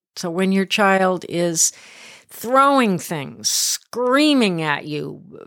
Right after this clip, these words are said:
calling you names, self-degrading, um, all the things that our kids get into that we worry about. That behavior tells you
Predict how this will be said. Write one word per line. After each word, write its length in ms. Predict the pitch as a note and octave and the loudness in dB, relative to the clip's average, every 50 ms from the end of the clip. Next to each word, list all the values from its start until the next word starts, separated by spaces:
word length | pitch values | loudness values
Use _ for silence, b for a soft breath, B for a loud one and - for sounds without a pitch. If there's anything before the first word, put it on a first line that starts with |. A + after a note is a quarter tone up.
| - _ _ _ - - - | -20 _ _ _ -20 -16 -12
calling 540 | - - - A3+ B3+ C4 C4 C4 B3 A#3 A3+ | -12 -6 0 2 2 4 4 4 2 2 0
you 140 | A3+ A3 G#3+ | -2 -2 -2
names, 560 | G#3 G#3 G#3+ G3+ F#3+ F3 D3+ - - - - _ _ _ _ C3 E3+ E3 - _ _ _ _ _ G3+ D#3 _ _ _ _ _ _ _ _ | -2 0 0 -2 -2 -2 -4 -4 -4 -4 -6 _ _ _ _ -20 -20 -20 -20 _ _ _ _ _ -20 -20 _ _ _ _ _ _ _ _
self-degrading, 1300 | - - - - B3 A#3+ B3 - - - A#3 F#3+ E3+ G3 G#3+ G#3+ G#3+ G#3 F#3 F#3 E3 D3+ C#3+ C#3 C3+ C3+ b b b b b b b b b b _ - | -2 0 2 2 2 2 0 -2 -4 -4 -4 0 2 2 4 4 4 4 2 0 0 -2 -6 -8 -10 -14 b b b b b b b b b b _ -8
um, 380 | - F#3+ F#3+ F#3 F3+ F3 F3+ - - | -4 -2 0 0 -2 -2 -6 -4 -2
all 340 | G#3 A#3+ B3+ C4 B3+ B3+ | 2 2 4 4 2 2
the 120 | A3 A#3 A3 | 0 0 0
things 440 | - A#3+ A3+ G#3+ G#3 G#3 F#3+ - - | 0 0 0 0 0 -2 -2 -2 0
that 140 | G3+ F#3 E3+ | 0 0 2
our 140 | E3+ E3+ E3+ | 2 0 0
kids 400 | - - G#3 G3 F3 D#3 C#3+ - | -2 -2 -2 -2 0 0 -2 -2
get 200 | - - F3 D#3+ | 0 -2 -2 0
into 600 | G3 A3 B3 G#3+ - - F3 D3+ C#3 D3+ D#3 D3+ C3 | 0 0 0 -2 -2 -4 -4 -4 -4 -6 -10 -8 -4
that 240 | F3 D#3+ C#3+ - - _ | -4 -4 -4 -6 -12 _
we 180 | F#3 F#3 F3+ | -8 -6 -6
worry 420 | F3 E3+ G3 B3 D4 D#4+ C#4 F#3 D3 | -2 0 0 2 2 2 2 0 -2
about. 440 | - - - - - - - - B B B B B B B B B B B B B B B _ _ _ _ | -4 -8 -12 -12 -14 -16 -18 -20 B B B B B B B B B B B B B B B _ _ _ _
That 520 | - F3 E3 D3+ E3+ G3 A3 C4 D#4 E4+ - | -14 -12 -6 -2 0 2 2 2 0 0 0
behavior 920 | F4+ E4+ D4+ - A3+ C4 C#4 C#4+ C#4+ A#3 F#3+ F#3 E3 D#3 D3 D3 D#3 D3+ - _ _ _ _ | 0 0 0 0 0 2 2 4 2 2 2 2 2 2 2 0 -2 -6 -12 _ _ _ _
tells 440 | - - - G3 F#3+ G3 G3+ F#3+ - | -6 -2 2 2 2 2 2 0 -2
you 380 | F3 D#3+ D#3 D#3 D3+ D#3 D3+ | -2 0 0 0 -2 -2 -4